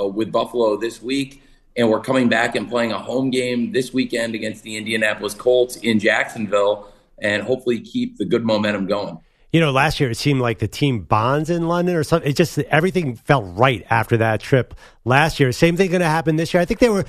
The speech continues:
Speaker 2: a lot, maybe a little bit of a slower start than you might have expected. Can you expect the Jags to just sort of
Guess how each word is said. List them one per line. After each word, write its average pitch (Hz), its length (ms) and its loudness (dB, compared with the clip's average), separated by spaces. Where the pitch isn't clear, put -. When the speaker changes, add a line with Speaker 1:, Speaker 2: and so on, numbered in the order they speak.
Speaker 2:
a 185 160 -4
lot, 220 300 -6
maybe 240 400 2
a 160 100 -4
little 170 220 2
bit 160 120 2
of 151 80 0
a 143 60 0
slower 151 380 0
start 131 260 2
than 127 100 0
you 123 80 2
might 120 160 2
have 117 80 -2
expected. 131 680 0
Can 147 120 4
you 165 100 4
expect 165 280 2
the 143 80 6
Jags 127 460 2
to 113 60 -6
just 120 200 -2
sort 135 240 2
of 113 340 -2